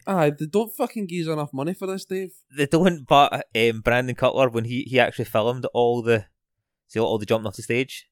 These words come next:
Speaker 1: Ah, yeah.
Speaker 2: from the ground,
Speaker 1: Ah, did
Speaker 2: which
Speaker 1: he?
Speaker 2: was quite cool. There was a lot of good angles on it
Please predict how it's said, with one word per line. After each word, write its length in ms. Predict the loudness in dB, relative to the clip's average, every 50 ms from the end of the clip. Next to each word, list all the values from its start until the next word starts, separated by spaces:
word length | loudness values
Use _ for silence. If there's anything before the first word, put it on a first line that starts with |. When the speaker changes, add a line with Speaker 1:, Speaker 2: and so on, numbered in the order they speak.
| _ -10
Speaker 1:
Ah, 220 | -10 -8 -8 -6
yeah. 220 | -6 -4 -4 -4
Speaker 2:
from 260 | -2 0 0 0 2 0
the 100 | -4 -4
ground, 360 | -2 -2 -2 -4 -6 -10 -14 _ _ _
Speaker 1:
Ah, 280 | -8 -8 -6 -6 -6 -6
did 180 | -6 -6 -4 -4
Speaker 2:
which 140 | -4 -4
Speaker 1:
he? 60 | -4 -8
Speaker 2:
was 80 | -4
quite 220 | -2 -2 -2 -2 -2
cool. 280 | -4 -2 -2 -4 -4 -4
There 100 | -6 -6
was 100 | -4 -2
a 60 | 0
lot 140 | 0 0 0
of 80 | -2
good 160 | -4 -6 -4
angles 320 | -4 -6 -6 -8 -8 -6 -6
on 140 | -6 -4 -6
it 80 | -8